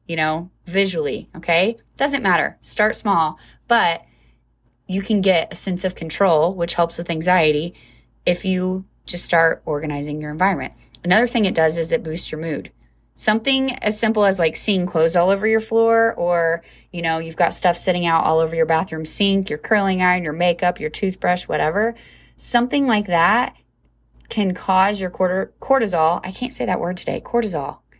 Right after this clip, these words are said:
cortisol, that stress hormone, it can cause that to just skyrocket. And on top of that, if you have a cluttered environment, then now you're like, "Ugh,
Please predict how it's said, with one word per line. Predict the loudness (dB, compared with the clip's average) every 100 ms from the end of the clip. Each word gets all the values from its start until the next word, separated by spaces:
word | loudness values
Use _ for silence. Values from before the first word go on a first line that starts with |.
| _
cortisol, | -4 0 2 0 -2 -6 _ _ _ _ _ _ _ _ -4
that | -4
stress | 2 2 2
hormone, | -2 -2 -2 -4 -8
it | -12 -6
can | -6
cause | 2 2 4
that | 2 2
to | 0
just | -10 -4 -4
skyrocket. | -2 2 2 2 -2 -12 -14 _ _ _ _ _
And | 0
on | 2
top | 2 0 0
of | 0
that, | 2 2 -2 -8 -20 _
if | 0 0 -2
you | -6 -4 -2 -2 -2 -4 -6
have | -2 0
a | 2 4 2 -2
cluttered | -2 0 2 0
environment, | 0 -2 0 0 -2 -6 -18 _
then | -2 0 0 0 -2 -6 _
now | -2 0 2
you're | 0 0
like, | 2 2 2
"Ugh, | 2 0 0